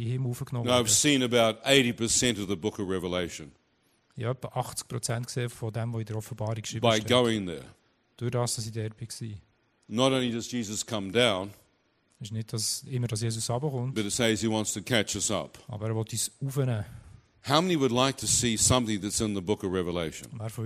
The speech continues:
Speaker 1: uns will das sehen, was dort st-, geschrieben ist im, in der Offenbarung?
Speaker 2: Half of you. <laughs>
Speaker 1: Die Hel-, die halbe.
Speaker 2: Maybe you're not saved.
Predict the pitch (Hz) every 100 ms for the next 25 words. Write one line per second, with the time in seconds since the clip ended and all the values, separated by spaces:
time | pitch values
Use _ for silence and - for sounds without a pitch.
0 | 123 120 - 107 127 143 - 147 151 131
1 | 131 - - - - 104 - 151 139 135
2 | 147 127 120 123 127 120 131 110 113 143
3 | 151 139 127 104 82 73 - _ 120 107
4 | - - 113 120 147 131 120 123 151 113
5 | - 101 104 104 104 104 - 120 92 80
6 | -